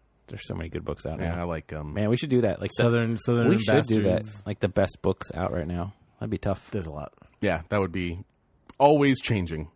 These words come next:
Speaker 1: Yeah.
Speaker 2: And it would always be whatever new Image number one was out. That's, that would be the thing we were most excited
Speaker 1: Always
Speaker 2: about.
Speaker 1: trumps.
Speaker 2: But, uh, yeah,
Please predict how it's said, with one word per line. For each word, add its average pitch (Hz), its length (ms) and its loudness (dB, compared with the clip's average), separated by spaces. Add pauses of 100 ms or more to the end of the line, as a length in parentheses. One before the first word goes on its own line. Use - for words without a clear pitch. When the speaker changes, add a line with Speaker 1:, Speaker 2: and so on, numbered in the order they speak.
(120)
Speaker 1:
Yeah. - 140 -2
Speaker 2:
And 85 120 0
it 147 100 8
would 143 100 8
always 143 200 6
be 127 120 4
whatever 110 300 4
new 101 200 2
Image 90 320 -2
number 82 220 0
one 82 200 -2
was 87 120 6
out. 170 240 4
That's, 113 240 4
that 123 120 6
would 123 120 4
be 123 60 6
the 113 100 0
thing 120 160 2
we 110 60 4
were 107 100 4
most 104 260 0
excited 104 180 6
Speaker 1:
Always 107 120 6
Speaker 2:
about. 101 160 0
Speaker 1:
trumps. - 480 -8
Speaker 2:
But, 165 120 8
uh, 180 220 8
yeah, 240 160 8